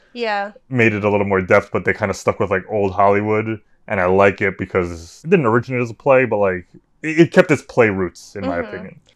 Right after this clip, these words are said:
Speaker 1: That's how they rehearsed this movie too, like, as a play.
Speaker 2: Uh-huh.
Speaker 1: Uh, so that really comes across in this film too. And it helps that a lot of these people come from the theater. So
Speaker 2: Yeah.
Speaker 1: it, it's nice that they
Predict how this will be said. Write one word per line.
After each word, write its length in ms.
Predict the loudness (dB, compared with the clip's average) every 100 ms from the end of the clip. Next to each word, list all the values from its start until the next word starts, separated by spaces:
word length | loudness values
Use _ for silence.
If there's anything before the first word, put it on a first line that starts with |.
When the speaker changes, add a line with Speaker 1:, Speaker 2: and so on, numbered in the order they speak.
| -12
Speaker 1:
That's 180 | -12 -8
how 140 | -6
they 120 | -6 -6
rehearsed 720 | -8 -8 -8 -8 -14 -20 _
this 200 | -10 -8
movie 320 | -12 -12 -12
too, 280 | -14 -10 -10
like, 240 | -8 -10 -8
as 240 | -8 -6
a 60 | -10
play. 440 | -12 -12 -10 -8 -2
Speaker 2:
Uh-huh. 300 | 0 0 -2 -6 -2
Speaker 1:
Uh, 300 | -2 -2 -6
so 300 | -6 -4 -4
that 240 | -4 -6 -6
really 200 | -8 -8
comes 320 | -8 -10 -10
across 520 | -14 -12 -10 -10 -14
in 220 | -18 -18
this 220 | -14 -14
film 360 | -12 -12 -12 -14
too. 420 | -16 -14 -14 -14
And 280 | -12 -12 -10
it 120 | -10
helps 300 | -4 -6 -4
that 280 | -4 -4 -4 -8
a 80 |
lot 180 | -6 -6
of 100 | -6
these 180 | -12 -16
people 500 | -18 -12 -8 -8 -10 _ _ -12
come 280 | -4 -4 -4
from 220 | -8 -10
the 80 | -12
theater. 500 | -12 -10 -10 -14 -18 _ _ _
So 500 | -8 -4 -2 -4 -10 -16 _ _ _
Speaker 2:
Yeah. 160 | 4 4
Speaker 1:
it, 100 | 4
it's 180 | -2 -4
nice 260 | -4 -4 -6
that 160 | -8
they 280 | -8 -10